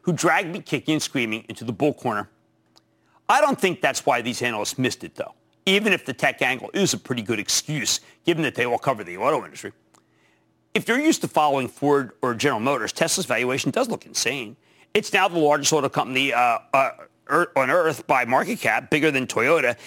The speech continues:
even as Toyota's on track to make roughly twenty times as many cars this year. No, they made a different kind of misjudgment, one that maybe you wouldn't.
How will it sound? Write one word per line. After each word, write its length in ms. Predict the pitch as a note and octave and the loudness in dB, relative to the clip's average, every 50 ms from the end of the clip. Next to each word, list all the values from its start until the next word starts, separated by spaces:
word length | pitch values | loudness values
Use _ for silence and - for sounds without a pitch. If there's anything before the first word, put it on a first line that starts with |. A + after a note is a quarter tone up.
| - - | -8 -2
even 220 | - G3 G#3+ G#3 F#3+ | 0 2 2 2 0
as 120 | - - | 0 2
Toyota's 400 | - C#3+ D3+ D#3 D#3+ D#3 C#3+ - | 2 2 4 4 2 2 0 0
on 160 | C#3+ C#3+ C#3+ | 0 0 0
track 240 | - D3+ C#3 C#3 - | 0 0 -2 -2 -2
to 60 | - | -4
make 160 | B2+ C3+ A2 - | -4 -2 0 0
roughly 240 | C#3 B2 - B2 | 0 0 0 -4
twenty 320 | - - - C3 B2 A#2+ G#2 | -4 -2 -2 -2 -2 -2 -2
times 340 | - D3 C3+ B2+ A2+ F#2 G2+ | -2 -2 -2 0 -2 -4 -6
as 60 | G2 | -4
many 180 | A2+ G#2+ G#2 | -4 -6 -6
cars 380 | - - - A2+ C#3+ E3 B2+ G#2 | -4 -2 0 0 0 0 -2 -4
this 180 | E2+ - - - | -6 -8 -8 -8
year. 140 | G#2+ A#2 - _ _ _ _ _ _ _ _ _ _ _ _ _ _ | -10 -10 -12 _ _ _ _ _ _ _ _ _ _ _ _ _ _
No, 220 | - G#3+ B3 B3+ B3 | -2 0 2 2 4
they 120 | C#4+ F4 | 2 2
made 200 | F#4+ G4+ G4+ F#4+ | 2 2 2 2
a 60 | D#4+ G#3+ | 2 0
different 560 | - - - F3+ E3+ - - D3 B2+ A#2 - | -2 0 0 0 0 2 0 -4 -4 -4 -2
kind 240 | - A2 G2+ G2 G2 | -2 -2 -2 -2 -4
of 100 | F2+ F2+ | -8 -8
misjudgment, 680 | G2 F3 - - - - A#2 G2 F#2 - - - - _ _ _ _ _ _ _ _ _ _ _ _ | -8 -8 -10 -8 -6 -4 -4 -4 -6 -10 -16 -20 -20 _ _ _ _ _ _ _ _ _ _ _ _
one 220 | - D4+ F#4 F#4 F#4+ | 0 0 0 0 -2
that 120 | E4+ B3+ | -4 -2
maybe 260 | F#3 A3 B3+ A3 D#3+ | -2 0 0 0 -2
you 200 | C#3 C3 C#3+ E3 | -2 -2 -2 -2
wouldn't. 540 | D3+ B2 B2+ D3+ D3 - - - - - | 0 0 2 0 0 0 -4 -20 -20 -20